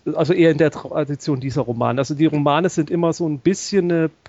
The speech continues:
eine kleine Hommage oder Persiflage von bekannten Spionageromanen, immer mit diesem Lovecraft-Motiv dabei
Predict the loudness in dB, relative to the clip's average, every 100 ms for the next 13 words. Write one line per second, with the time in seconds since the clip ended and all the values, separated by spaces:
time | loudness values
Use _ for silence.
0 | -8 -6 -2 2 2 2 0 0 0 0
1 | 2 0 -4 -6 -4 -4 -2 -4 -4 -4
2 | -2 0 -2 -6 -6 -4 -6 -4 -4 -2
3 | -6 -10 -14 -14 -6 -2 0 0 0 -2
4 | 0 2 2 2 0 -6 -12 -20 -20 -14
5 | 0 4 4 2 0 -2 0 0 -2 -2
6 | -4 -2 -6 -6 -6 -4 -4 -2 0 0
7 | 0